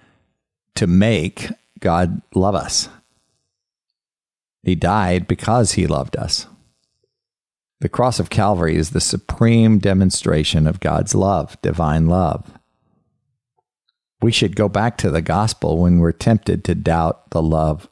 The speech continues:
of God. While we were yet sinners, Christ died for us.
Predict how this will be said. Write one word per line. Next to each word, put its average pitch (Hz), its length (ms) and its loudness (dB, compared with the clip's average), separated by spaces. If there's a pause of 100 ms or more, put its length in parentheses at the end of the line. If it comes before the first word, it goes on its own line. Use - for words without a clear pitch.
of 85 200 -6
God. - 420 -4 (800)
While 85 240 -2
we 104 300 4
were 90 600 0
yet 90 480 0 (280)
sinners, - 720 -2 (1200)
Christ 80 300 -4
died 80 260 -2
for - 120 -4
us. - 300 -6